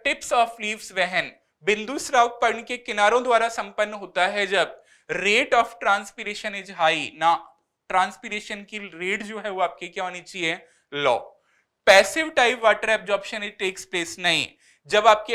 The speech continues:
एक्टिव टाइप वाटर एब्जॉर्प्शन हो रहा होगा तो रूट प्रेशर आपके क्या होगा? जनरेट होगा, जिससे आपके क्या होता है? गटेशन। तो ना तो ये है ना ये है। फिर आप कहोगे when stem is cutted by a sharp blade above to the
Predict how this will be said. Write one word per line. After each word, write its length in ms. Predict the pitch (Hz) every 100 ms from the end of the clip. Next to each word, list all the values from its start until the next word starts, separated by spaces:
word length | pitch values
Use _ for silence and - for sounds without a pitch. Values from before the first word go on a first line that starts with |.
| -
एक्टिव 300 | 196 - 294 285
टाइप 200 | 254 233 220
वाटर 240 | 196 208
एब्जॉर्प्शन 460 | 202 196 190 - 208
हो 100 | 196
रहा 120 | 180
होगा 200 | 185 196
तो 120 | 196
रूट 340 | 190 214 262 -
प्रेशर 300 | 202 214 208
आपके 260 | 175 185
क्या 180 | 185 190
होगा? 180 | - 175
जनरेट 420 | 170 165 180 226 226
होगा, 200 | 202 202
जिससे 300 | 196 - 208
आपके 280 | 175 - 180
क्या 140 | 185
होता 200 | 160 165
है? 60 | 165
गटेशन। 500 | 151 151 143 156 120 _ _ _ 180
तो 40 |
ना 160 | 175 175
तो 140 | 180
ये 280 | 190 190 214 208
है 100 | 202
ना 120 | 190
ये 200 | 170 156 160
है। 100 | 139 - _ _ _ _ _ _ -
फिर 120 | 285
आप 180 | 226 226
कहोगे 380 | 240 226 220 254
when 480 | 226 214 233 247 277 - 214
stem 460 | - - 233 254
is 180 | 254 220
cutted 440 | - 196 220 247 240
by 120 | 220
a 140 | 214 208
sharp 400 | - 196 226 226
blade 300 | 208 190 185 -
above 360 | 185 202 226 226
to 100 | 233
the 140 | 208